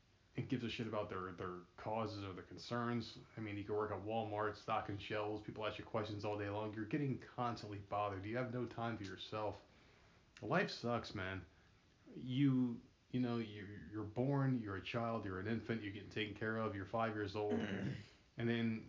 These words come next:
Speaker 1: you know, you get out of school when you're eighteen, you go right to work, and then you die. You know, it's,
Speaker 2: Man,
Speaker 1: it's just like, it's just
Speaker 2: eighteen,
Speaker 1: like
Speaker 2: I was working when I was, I, I
Speaker 1: Yeah,
Speaker 2: don't know
Speaker 1: but
Speaker 2: if I
Speaker 1: it's
Speaker 2: was
Speaker 1: just
Speaker 2: fifteen
Speaker 1: like,
Speaker 2: or sixteen.
Speaker 1: when do you have time to be yourself?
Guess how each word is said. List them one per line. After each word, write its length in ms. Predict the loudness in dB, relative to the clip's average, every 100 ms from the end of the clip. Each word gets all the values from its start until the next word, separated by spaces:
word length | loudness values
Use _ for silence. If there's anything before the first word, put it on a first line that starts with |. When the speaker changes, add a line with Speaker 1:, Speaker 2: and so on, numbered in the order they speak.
| -6
Speaker 1:
you 80 | -2
know, 180 | -2 -2 -6 -12 -20 -20 -20 -20 -20 -20 -20 -16 -4
you 80 | 2
get 120 | 4
out 80 | 4
of 80 | 0
school 240 | 2 2
when 100 | 4
you're 140 | 6
eighteen, 440 | 6 4 0 0 0
you 120 | 0
go 60 | 0
right 200 | 0 0
to 60 |
work, 400 | -2 0 2 0 -2 -2
and 100 | 2
then 100 | 2
you 80 |
die. 320 | 2 4 4 2 -6 -20 -20 -20 -20 -20 -20 -16 0
You 120 | 2
know, 40 |
it's, 80 | 6
Speaker 2:
Man, 220 | 8 8
Speaker 1:
it's 120 | 6 2
just 160 | 2
like, 140 | 6 8
it's 180 | 8 6
just 120 | 6
Speaker 2:
eighteen, 140 | 6
Speaker 1:
like 160 | 6 6
Speaker 2:
I 240 | 8 8 8
was 140 | 6 6
working 380 | 6 8 6 4
when 100 | 6
I 60 |
was, 240 | 6 4 4
I, 180 | 0 2
I 60 | 4
Speaker 1:
Yeah, 60 |
Speaker 2:
don't 40 | 6
know 120 | 6
Speaker 1:
but 20 |
Speaker 2:
if 60 | 8
I 40 | 8
Speaker 1:
it's 100 | 6
Speaker 2:
was 60 | 4
Speaker 1:
just 100 | 6
Speaker 2:
fifteen 140 | 4 4
Speaker 1:
like, 40 |
Speaker 2:
or 20 |
sixteen. 560 | 4 2 0 -2 -2 2
Speaker 1:
when 140 | 4 4
do 40 |
you 60 | 4
have 180 | 2 2
time 260 | 2 6 6
to 40 |
be 100 | 8
yourself? 600 | 6 4 -2 0 2 2